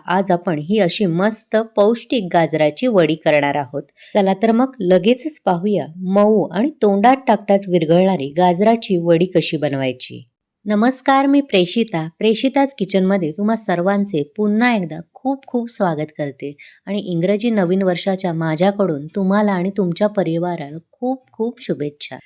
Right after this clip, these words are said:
गाजराची वडी बनवण्यासाठी सर्वात आधी गॅसवर मी एक कढई गरम करत ठेवली आहे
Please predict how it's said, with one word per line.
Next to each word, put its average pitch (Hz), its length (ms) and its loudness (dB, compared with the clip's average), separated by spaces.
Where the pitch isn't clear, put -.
गाजराची 208 560 2
वडी 202 280 6
बनवण्यासाठी 214 800 4
सर्वात 175 480 2
आधी 180 300 0
गॅसवर 175 400 2
मी 226 120 2
एक 247 180 -4
कढई 175 340 4
गरम 220 320 4
करत 208 220 2
ठेवली 180 240 2
आहे 190 240 0